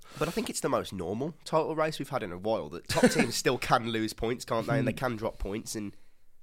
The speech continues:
Speaker 1: we have seen that, not just with Manchester City, but with all of them, really. But Liverpool just keep on, I think they're in a world of their own, in a sense where they just sort of go out of the way, don't they? Just winning games.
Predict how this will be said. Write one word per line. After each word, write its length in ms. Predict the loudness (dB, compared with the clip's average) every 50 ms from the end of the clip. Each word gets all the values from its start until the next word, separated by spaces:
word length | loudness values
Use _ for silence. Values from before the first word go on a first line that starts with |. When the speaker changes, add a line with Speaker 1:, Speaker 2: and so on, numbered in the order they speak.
| -6 -2
Speaker 1:
we 80 | 0 2
have 120 | 2 2 2
seen 200 | 0 -2 -2 -2
that, 120 | -2 0
not 120 | -2 -2 -2
just 140 | -4 -10 -8
with 220 | -8 -10 -10 -12 -16 -14
Manchester 380 | -10 -10 -8 -8 -10 -12 -12 -8
City, 280 | -6 -6 -6 -4 -6 -8
but 180 | -6 -8 -6 -6
with 100 | -6 -6
all 200 | -6 -6 -6 -6 -8
of 100 | -10 -12
them, 180 | -12 -10 -8 -8
really. 380 | -8 -8 -8 -10 -10 -12 -12 -14 -16 -20 -20 -20 -20 -20 -20 -20 -20 -16 -6 -2
But 140 | -2 0 0
Liverpool 380 | -2 -4 -2 -2 -2 -2 -2
just 180 | -4 -8 -10 -8
keep 240 | -8 -8 -8 -6 -6
on, 260 | -6 -6 -8 -10 -14 -18 -20 -20 -20 -20 -20 -20 -20 -20 -20 -20 -20 -20 -20 -20 -20 -20 -16 -12 -8
I 40 | -6
think 180 | -4 -4 -2 0
they're 180 | -2 -2 -2 -4
in 100 | -6 -4 -4
a 60 | -2
world 220 | 0 0 0 0
of 80 | -2 -4
their 120 | -4 -2
own, 240 | 0 0 0 -2 -4 -6 -8
in 100 | -8 -8
a 40 | -6
sense 280 | -6 -6 -6 -6 -6 -8
where 100 | -6 -6
they 100 | -6 -6
just 300 | -4 -6 -6 -6 -10 -12 -16 -20 -20 -20 -20 -20 -20 _ -20 -20 -20 _ _ _ -20 -20 -18 -10
sort 240 | -6 -2 -2 -2 -2
of 100 | -2 0
go 320 | 2 2 2 2 0 -2 -4 -10 -18 -20 -20 -20 -20 -20 -20 -20 -20 -20 -20 _ -20 -20 -20 -20 -20 _ _ -8 -4
out 80 | -4 -2 -4
of 100 | -4 -4
the 80 | -2
way, 220 | 0 2 2 2 2
don't 140 | 0 -2 -2
they? 180 | -2 -2 -4 -6 -16 -16 -12
Just 180 | -8 -8 -6 -4
winning 280 | -2 -2 -2 -2 -2
games. 400 | -2 -2 -2 -2 -4 -6 -8 -10